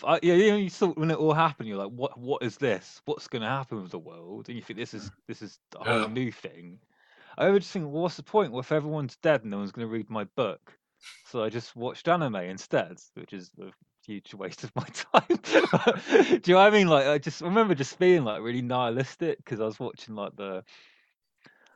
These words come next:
Speaker 1: I
Speaker 2: Yeah,
Speaker 1: was, I was,
Speaker 2: that
Speaker 1: I was with my mum and I was watching the twenty-four hour news cycle with her, and it was, like, just
Speaker 2: Which is a
Speaker 1: pointless.
Speaker 2: very healthy thing to do during a pandemic,
Speaker 1: Oh,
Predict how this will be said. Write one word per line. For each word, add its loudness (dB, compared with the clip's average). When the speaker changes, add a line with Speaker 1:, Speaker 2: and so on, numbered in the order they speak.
Speaker 1:
I 8
Speaker 2:
Yeah, 10
Speaker 1:
was, 6
I 2
was, 0
Speaker 2:
that 2
Speaker 1:
I 0
was -6
with -16
my -16
mum 2
and -6
I -6
was -8
watching -8
the -20
twenty-four -6
hour -2
news -6
cycle -10
with -14
her, -10
and -8
it -10
was, -12
like, -10
just -20
Speaker 2:
Which 6
is 10
a 12
Speaker 1:
pointless. -
Speaker 2:
very 12
healthy 8
thing 2
to -14
do -8
during 2
a -6
pandemic, -4
Speaker 1:
Oh, -14